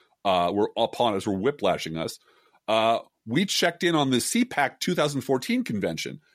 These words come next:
and it was every bit the freak show you might imagine it to be.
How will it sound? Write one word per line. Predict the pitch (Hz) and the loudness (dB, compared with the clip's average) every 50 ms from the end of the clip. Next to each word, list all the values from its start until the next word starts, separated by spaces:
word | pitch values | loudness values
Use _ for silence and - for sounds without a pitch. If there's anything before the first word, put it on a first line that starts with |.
| _ _ - | _ _ -4
and | 123 139 | 0 2
it | 143 | 2
was | 139 127 - - | 2 0 0 0
every | 156 175 202 208 226 226 | -2 0 0 0 0 -2
bit | 151 - 151 156 151 | 0 0 0 0 0
the | - 139 | -2 -6
freak | 123 - - - 147 156 160 - | -6 -8 -4 -2 -2 -2 0 -2
show | - - - 139 123 | -4 0 0 0 0
you | 120 110 107 131 156 151 | 0 -2 -2 -2 -2 0
might | 131 127 123 123 120 | 2 2 2 2 0
imagine | 107 104 104 107 107 107 - 117 107 | 0 2 2 2 2 0 0 -4 -4
it | - | -4
to | - 104 | -4 -8
be. | 87 80 95 82 67 - | -6 -4 -4 -4 -4 -6